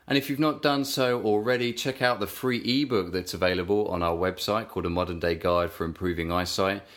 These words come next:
where there's a lot more information on how you can improve your eyesight and also some knowledge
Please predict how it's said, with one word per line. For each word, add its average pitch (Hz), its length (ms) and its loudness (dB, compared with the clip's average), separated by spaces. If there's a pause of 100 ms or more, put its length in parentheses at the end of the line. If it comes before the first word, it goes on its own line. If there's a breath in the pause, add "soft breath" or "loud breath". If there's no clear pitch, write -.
(140 loud breath)
where 113 100 2
there's 110 200 0
a 113 40 0
lot 131 240 2
more 117 200 2
information 101 800 -2
on 87 160 -4
how 85 200 -4
you 92 280 -2
can 95 180 -4
improve 82 400 -4
your 135 260 0
eyesight 95 560 0 (320 loud breath)
and 131 120 0
also 135 340 0
some 110 520 0 (360 loud breath)
knowledge 110 840 0